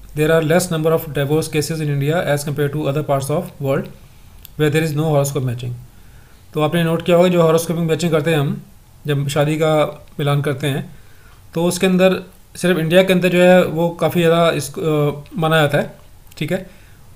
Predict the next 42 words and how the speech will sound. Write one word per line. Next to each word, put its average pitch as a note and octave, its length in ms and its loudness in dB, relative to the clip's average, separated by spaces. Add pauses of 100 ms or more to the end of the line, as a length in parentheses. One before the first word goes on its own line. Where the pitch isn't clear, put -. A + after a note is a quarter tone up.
(220)
तो E3+ 160 2
इसलिए F3+ 340 2
यहाँ E3+ 140 4
पर F#3 180 2
जो F#3 320 2
अगर E3 300 0
number D#3+ 220 2
of F3 80 0
cases E3+ 260 2
जो E3+ 160 0
diverse D#3 340 2
के F3 100 -2
हैं E3+ 80 0
वो F3 400 0 (480)
कम E3+ 220 4
है F3 260 4
as E3+ 80 -2
compare D#3 300 0
to D#3+ 80 -4 (1000)
foreign D#3 200 4
countries। C3 280 0
Foreign D#3+ 320 0
countries E3 240 0
के F3 40 0
अंदर E3 200 0
आप D#3+ 100 4
देखेंगे D3+ 300 -2
ज़्यादा D#3+ 340 0 (520)
diverse D3+ 260 0
cases D#3+ 260 -2
होते D3 180 0
हैं E3 100 -2
क्योंकि E3 120 -2
वहाँ D#3 120 2
पर E3+ 120 2
horoscope D#3 340 2
matching D3+ 240 -2
का D3+ 60 -2
कोई D3+ 320 -4 (300)
fashion D3+ 220 -2
नहीं C3 240 0
है। A2 100 -10